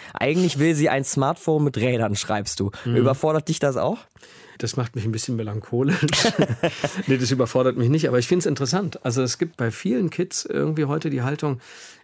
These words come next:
Speaker 2: Auto eigentlich wurscht. Also die können auch mühelos sofort in diese Carsharing-Projekte einsteigen, wenn die irgendwo studieren. Das ist denen nicht mehr so wichtig. Für uns war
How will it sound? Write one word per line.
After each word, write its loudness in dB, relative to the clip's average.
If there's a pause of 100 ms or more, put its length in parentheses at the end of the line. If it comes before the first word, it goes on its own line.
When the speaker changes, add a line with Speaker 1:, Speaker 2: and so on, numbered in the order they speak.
Speaker 2:
Auto 0
eigentlich -2
wurscht. -2
Also -4
die -6
können -2
auch -6
mühelos 0
sofort -4
in -2
diese -2 (500)
Carsharing-Projekte -2
einsteigen, -4
wenn 0
die -2
irgendwo -2
studieren. -2
Das -4
ist -8
denen 4
nicht -4
mehr 0
so -6
wichtig. -8
Für -4
uns -2
war 0